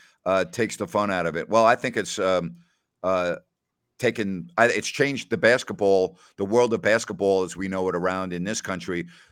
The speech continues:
The game is not played anywhere near the way it used to be. I, I've always talked about this. I wonder what would happen if Shaquille O'Neal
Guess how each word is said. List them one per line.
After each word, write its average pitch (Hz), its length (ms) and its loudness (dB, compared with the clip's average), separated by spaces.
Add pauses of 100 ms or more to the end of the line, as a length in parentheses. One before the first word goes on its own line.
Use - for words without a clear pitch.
(140)
The 101 300 -2 (140)
game 127 220 2
is 110 120 -6
not 113 200 0
played 107 240 2
anywhere 98 500 -2
near 113 340 0
the 98 80 -2
way 101 200 0
it 82 80 -6
used 113 240 -4
to 90 60 -12
be. 101 100 0
I, 120 200 4 (100)
I've 113 240 2
always 123 260 -2
talked 110 280 0
about 90 260 -2
this. 90 260 -4
I 90 60 0
wonder 110 260 0
what 107 200 0
would 101 100 -2
happen 101 260 0
if 87 100 -6
Shaquille 101 420 -4
O'Neal 95 480 -2